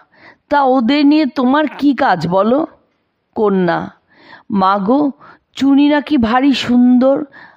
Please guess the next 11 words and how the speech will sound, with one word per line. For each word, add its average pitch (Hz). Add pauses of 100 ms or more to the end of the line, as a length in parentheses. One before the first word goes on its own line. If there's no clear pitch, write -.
(100)
আমার 240
বড্ড 214
কিনতে 214
ইচ্ছে 196
করে।" 160 (580)
মাতা, 180 (560)
"ও 269
তোমার 302
কোনো 262
কাজে 277
লাগবে 208